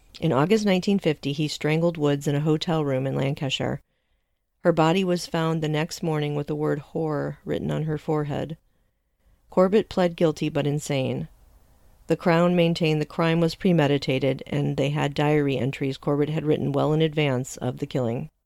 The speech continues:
In his memoirs, Executioner Pierpoint, Pierpoint wrote about Corbett's execution. "I thought if any man had a deterrent to murder poised before him,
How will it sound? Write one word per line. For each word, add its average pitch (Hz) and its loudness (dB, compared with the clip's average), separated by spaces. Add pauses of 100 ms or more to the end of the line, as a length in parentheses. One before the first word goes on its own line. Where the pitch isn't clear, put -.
(920)
In 175 4
his 208 4
memoirs, 147 0
Executioner 170 0
Pierpoint, 139 -2 (260)
Pierpoint 180 2
wrote 151 4
about 139 0 (300)
Corbett's 143 0
execution. 135 -4 (1200)
"I 170 2
thought 208 6
if 185 2
any 190 4
man 139 2
had 147 0
a 151 4
deterrent 147 0
to 151 -2
murder 143 2
poised 139 -2
before 147 0
him, 123 -2